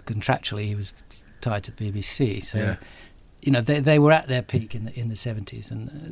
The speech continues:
Speaker 1: uh, it, it was event t-, T V, and yeah, you know, a lot of it was sort of old-fashioned sketches.
Speaker 2: Which, um,
Speaker 1: But, but the really good stuff, which was, which was the two of them.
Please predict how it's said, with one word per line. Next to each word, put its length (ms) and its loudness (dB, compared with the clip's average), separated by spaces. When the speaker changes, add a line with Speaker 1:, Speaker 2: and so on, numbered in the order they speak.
Speaker 1:
uh, 40 -2
it, 100 0
it 80 4
was 300 4
event 480 0
t-, 80 -12
T 200 2
V, 320 0
and 380 -4
yeah, 320 2
you 120 0
know, 140 2
a 20 2
lot 220 2
of 100 -6
it 160 -12
was 100 -6
sort 180 -4
of 80 -10
old-fashioned 560 -10
sketches. 720 -8
Speaker 2:
Which, 200 -10
um, 80 0
Speaker 1:
But, 100 -2
but 140 4
the 100 4
really 320 6
good 140 4
stuff, 360 0
which 260 -2
was, 180 -2
which 180 -4
was 100 -2
the 80 -6
two 240 2
of 80 2
them. 280 -6